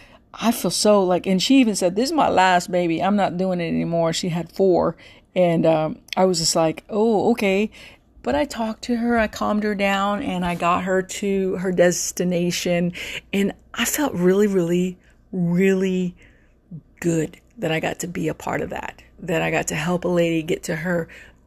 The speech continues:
to, to the hospital, because her husband was at work and children are not allowed because of covid nineteen. Children are allowed, are not allowed to escort people into the hospital, uh, for, for, uh,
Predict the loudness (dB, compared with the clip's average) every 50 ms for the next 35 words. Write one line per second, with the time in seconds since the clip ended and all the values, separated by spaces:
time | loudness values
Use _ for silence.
0 | _ -2 0 2 2 2 0 -2 -4 -4 -2 -2 -2 -2 -2 -2 -4 -4 -4 -4
1 | -4 -2 -2 -4 -2 -2 -2 -2 -2 -2 0 0 2 4 4 4 4 4 4 4
2 | 2 4 4 4 4 4 2 0 -4 -8 -18 -20 -18 -16 -16 -16 -14 -8 -6 -6
3 | -4 -4 -6 -6 -8 -10 -12 -16 _ _ _ 2 4 6 6 6 6 4 2 2
4 | 2 2 4 4 4 4 2 2 0 0 -2 -4 -6 -6 -6 -6 -6 -6 -6 -2
5 | -2 0 0 0 -2 -4 -6 -6 -6 -6 -6 -6 -6 -6 -6 -6 -4 -2 0 0
6 | 0 0 -2 -4 -10 -18 -18 -12 -10 -8 -6 -4 -2 -2 -2 -2 -4 -2 -2 0
7 | 0 0 -2 -4 -4 -4 -4 -2 -4 -2 -2 -2 -2 -2 -2 0 0 0 0 -2
8 | -8 -20 -20 -20 -20 -20 -10 -4 -4 -4 -2 -2 -4 -4 -4 -4 -6 -6 -4 -4
9 | -4 -4 -4 -6 -6 -4 -4 -4 -4 -8 _ _ _ _ -20 -20 _ _ _ -20
10 | -12 -6 -4 -2 -2 0 -2 -2 -2 2 2 2 2 0 -4 _ _ _ _ _
11 | -20 -20 -20 -16 -2 2 4 6 6 6 6 4 2 0 0 -2 -2 -4 -4 -6
12 | -10